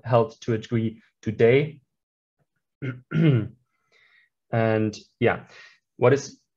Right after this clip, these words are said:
perhaps also interesting to look at is the types of firearms we're talking about here. You see it a little bit also on the picture. So compared to other diversion method,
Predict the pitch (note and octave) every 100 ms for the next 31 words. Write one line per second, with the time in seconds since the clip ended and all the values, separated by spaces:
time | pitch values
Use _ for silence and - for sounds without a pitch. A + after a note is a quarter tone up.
0 | _ - B2+ C#3 - - D#3+ E3 - D#3
1 | D3+ D3 C#3+ - - - C3 C#3+ C3 B2
2 | B2 B2 _ _ _ A#2 - C#3 C#3 -
3 | - - - E3 E3 E3+ E3+ D3+ D3+ D#3
4 | D#3+ D3+ D3 C#3+ D3 - D3+ C#3 A#2+ -
5 | E3 D3 A#2+ C#3 B2 B2 A#2+ B2 A#2 A2+
6 | A2 - D#3 - D3 D3 C3 A#2+ - A#2+
7 | C#3 C3 B2 - C#3+ D#3+ D3 C3 B2+ C3+
8 | B2 A#2 B2 B2